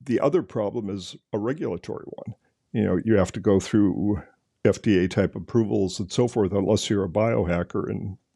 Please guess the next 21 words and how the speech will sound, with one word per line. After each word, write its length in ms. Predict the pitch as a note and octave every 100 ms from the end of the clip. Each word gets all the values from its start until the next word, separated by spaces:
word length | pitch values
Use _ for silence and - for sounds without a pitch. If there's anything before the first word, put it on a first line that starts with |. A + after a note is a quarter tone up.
| -
trying 440 | - F2+ G2+ F#2+ A2
interesting 520 | F#2 G2+ E2+ - F2+
things 260 | G2 E2
on 120 | F2 E2
your, 120 | - _ -
your 300 | A2+ F#2+ G#2+
own. 300 | G#2 F2+ - - - - - -
Um, 380 | G#2+ F#2 F#2+ G2+ _ _ _ _ _ _ - -
and 200 | F#3 A2
that 440 | B2+ A2+ C3+ - - - _ _
becomes 880 | A2+ - A#2+ A2 F#2 - G#2+ - - -
very 240 | A#2 C3+ C3
challenging 560 | G#2+ G2 G#2+ - A2+
because 380 | G#2+ A#2 G2+ -
it 180 | C3 -
typically 460 | - - - A2+ F#2+
takes 320 | A2+ G#2 -
about 580 | A#2 F2 A2+ B2+ F#3+ -
twenty 380 | - - A2+ C3+
years 640 | G2 F2+ A#2 A2 - - - _ _ _ _ _ _
from 640 | - - - G2+ G2 F#2+